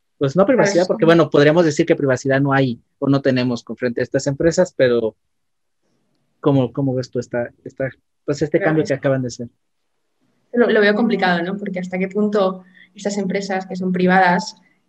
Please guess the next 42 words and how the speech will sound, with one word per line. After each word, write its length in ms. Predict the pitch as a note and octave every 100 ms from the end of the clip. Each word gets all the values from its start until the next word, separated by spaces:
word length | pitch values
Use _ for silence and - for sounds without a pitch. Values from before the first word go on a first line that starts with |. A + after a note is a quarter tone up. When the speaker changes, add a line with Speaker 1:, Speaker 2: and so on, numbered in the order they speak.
| _
Speaker 2:
eh, 280 | G3 F#3 F3+
tienen 200 | F#3+ F#3+
derecho 320 | F#3 F#3 F#3
a 60 | F#3
hacer 280 | F3+ F#3 F#3 F#3
lo 220 | F3+ F3
que, 300 | F3 E3 D#3+
lo 80 | D#3+
que 100 | E3+
les 120 | E3
dé 80 | E3+
la 120 | F3
gana 240 | F3 F3+ F#3
porque 280 | F3+ F3+ D#3+
es, 220 | - -
es 80 | -
su 160 | - F3+
empresa, 760 | F3+ F3 F#3+ G#3 G3 G#3 -
pero 120 | - F#3
hasta 140 | F#3
qué 100 | F#3+
punto 460 | F#3 G#3+ G3+ G#3 G#3+
si 260 | - F#3
al 160 | F#3 F#3
final 240 | F#3+ G3
están 240 | G3 F#3+ G3+
afectando 380 | - - G3+ G3
al 60 |
bien 140 | F#3+ F#3+
común, 420 | F#3+ G#3+ A#3 G#3
por 120 | F#3
ejemplo, 500 | F3+ F#3 F#3+ F#3+ F#3 - - _ -
eh, 320 | F#3+ F3+ F3 F3 F#3 - - - -
haciendo 420 | - G3 F#3+ F#3
fake 300 | F#3 F#3 G3+
news 260 | G#3 G#3 G#3
que 80 |
al 80 | F#3
final 260 | F#3 F#3 F#3
lleven 260 | F#3+ F#3+
a 120 | F3+ F3+
una, 240 | F3+